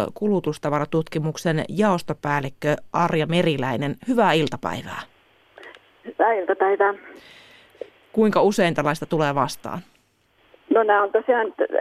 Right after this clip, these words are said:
Speaker 2: nämä sataneljäkymmentäviisi tuotetta on tämän vuoden aikana tutkittu, siis koko vuoden aina, aikana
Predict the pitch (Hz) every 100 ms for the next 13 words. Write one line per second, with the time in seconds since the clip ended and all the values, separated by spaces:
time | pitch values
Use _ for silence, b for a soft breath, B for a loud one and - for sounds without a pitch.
0 | - 208 415 285 196 202 196 - 196 175
1 | 196 202 202 196 190 175 180 180 185 175
2 | 170 185 185 180 196 185 190 185 180 185
3 | - - _ - - - - 196 - -
4 | - 190 196 - - - 165 165 - 170
5 | 175 - 220 - 147 147 - 302